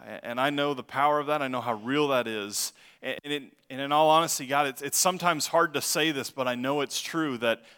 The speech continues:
despite all that, you are God. That you <laughs> rose from the dead. You defeated death. You defeated the most powerful f-, force against us that there is, and you,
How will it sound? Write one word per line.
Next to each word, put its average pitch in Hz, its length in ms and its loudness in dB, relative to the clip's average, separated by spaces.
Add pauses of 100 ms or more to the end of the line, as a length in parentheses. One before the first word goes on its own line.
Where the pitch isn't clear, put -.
despite 151 600 2
all 143 240 2
that, 123 480 0 (1120)
you 117 280 -8
are 110 100 -4
God. 120 420 -10 (1500)
That 117 220 -10
you 135 280 -14
<laughs> 151 120 -10
rose 165 240 0
from 156 220 -8
the 120 80 -6
dead. 113 440 -4
You 180 160 -8
defeated 180 680 -4
death. 196 500 -4 (380)
You 196 120 -6
defeated 214 440 -4
the 180 80 -6
most 180 280 -4
powerful 180 500 2
f-, - 180 -8 (260)
force 185 520 0 (400)
against 151 460 -4
us 113 180 -4
that 135 140 -12
there 135 200 0
is, 120 400 0
and 117 140 -8
you, 131 160 -6